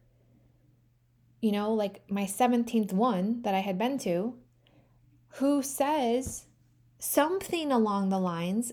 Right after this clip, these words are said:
of, "Let food be your medicine." And I thought, for the first time, I felt hope. For the first time, I felt hope because I could do something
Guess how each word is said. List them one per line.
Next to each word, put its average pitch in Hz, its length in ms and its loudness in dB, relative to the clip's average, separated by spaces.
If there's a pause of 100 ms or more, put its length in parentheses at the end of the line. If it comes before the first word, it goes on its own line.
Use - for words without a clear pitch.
of, 240 240 2
"Let - 240 -2
food 226 260 -2
be 214 100 -4
your 220 160 -4
medicine." 233 440 -4
And 196 140 -4
I 202 180 -6
thought, 208 340 -6 (680)
for 254 180 -2
the 247 120 2
first 285 640 -6
time, 269 520 -2
I 240 160 0
felt 247 400 -4
hope. 233 420 -4 (1900)
For 269 140 4
the 269 100 2
first 311 360 0
time, 320 280 -6
I 262 140 0
felt 277 280 0
hope - 340 -6
because 254 540 -2 (1080)
I 285 540 4
could 220 240 0
do 202 220 -2
something 175 580 -4